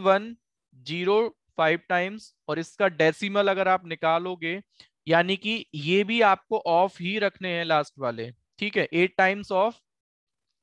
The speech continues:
कहने का मतलब मेरा ये है कि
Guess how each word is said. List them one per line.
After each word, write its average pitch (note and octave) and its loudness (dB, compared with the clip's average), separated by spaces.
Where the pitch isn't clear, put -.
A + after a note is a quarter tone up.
कहने F#3 2
का A#3+ 2
मतलब A3 -4
मेरा G#3 -2
ये G3+ -2
है G3 -4
कि G#3+ -8